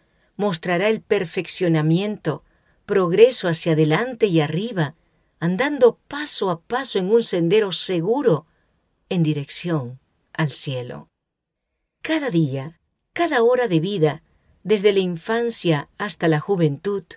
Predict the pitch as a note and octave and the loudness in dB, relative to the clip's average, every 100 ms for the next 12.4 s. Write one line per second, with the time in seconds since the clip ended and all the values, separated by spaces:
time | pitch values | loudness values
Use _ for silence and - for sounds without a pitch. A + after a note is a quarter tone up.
0 | _ _ _ _ _ - G3+ G#3 G#3 - | _ _ _ _ _ -2 0 2 0 2
1 | A3 G3+ G3 E3 D4 C4+ - - _ _ | 4 4 0 -4 -2 -2 -6 -18 _ _
2 | _ G3+ E3 F#3+ F3 D#3+ D3+ - G#3 G#3 | _ -6 -4 -2 0 0 -2 -2 -2 -2
3 | - - _ _ - F3+ E3 D3+ G3+ F3+ | -8 -14 _ _ -2 2 2 2 0 0
4 | D3+ D3 D#3+ G3 E3+ D3+ C#3 _ _ E3+ | 0 0 0 -4 -2 -2 -2 _ _ -6
5 | D#3+ D#3 D3+ - D#3 C#3+ - G3 G3 - | -2 -2 -2 -2 -2 -2 -6 -8 -8 -10
6 | - _ _ _ _ - A#3+ D#4+ D#4 - | -20 _ _ _ _ -6 -2 0 0 -2
7 | - - A3+ G3 E3+ E3 E3 D#3+ D#3+ D3+ | -2 4 6 6 4 4 4 0 0 0
8 | G3 G3 F#3 E3 _ _ _ - - G#3+ | 0 -2 -2 -4 _ _ _ -4 4 6
9 | G3+ E3 A3+ A3+ F#3+ E3+ - - D#4+ D#4 | 4 -2 -4 -4 -4 -6 -6 -2 0 0
10 | B3 A#3+ D#4+ C#4+ E3 D#3 C3+ - _ _ | -2 0 2 2 -2 -4 -6 -10 _ _
11 | G#3 F3 E3 E3+ G3 E3 D#3+ D#3 - F3 | -2 0 2 2 0 2 2 0 0 -2
12 | G3 G3 D#3 | -2 0 -2